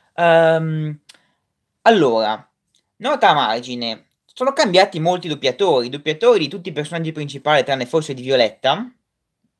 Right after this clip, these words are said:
Sapete tutti chi sono gli incredibili nom-, i nomi, do per scontato li sappiate, se non li sapete, googlate gli incredibili e basta. Ah, spoiler, spoiler, spoiler, spoiler, spoiler, spoiler.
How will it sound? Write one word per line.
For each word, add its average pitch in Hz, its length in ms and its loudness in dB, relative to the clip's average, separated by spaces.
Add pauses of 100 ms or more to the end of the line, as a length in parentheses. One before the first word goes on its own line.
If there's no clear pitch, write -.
(580)
Sapete 110 320 -12
tutti 120 240 -12
chi - 80 -16
sono 110 160 -10
gli 113 40 -6
incredibili 110 380 -8
nom-, 107 320 -10
i 117 140 -10
nomi, 123 560 -6
do 110 200 -8
per 127 140 -8
scontato 123 320 -6
li 113 60 -8
sappiate, 117 600 0
se - 200 -20
non 120 240 -14
li 117 100 -16
sapete, 123 580 -12 (460)
googlate 127 680 0
gli 117 140 -12
incredibili 113 800 -12 (380)
e 139 100 -8
basta. 131 280 2
Ah, - 340 -2 (240)
spoiler, 127 720 0 (200)
spoiler, 214 640 2
spoiler, 180 640 -2
spoiler, 127 580 -2
spoiler, 113 540 -8
spoiler. 98 640 -10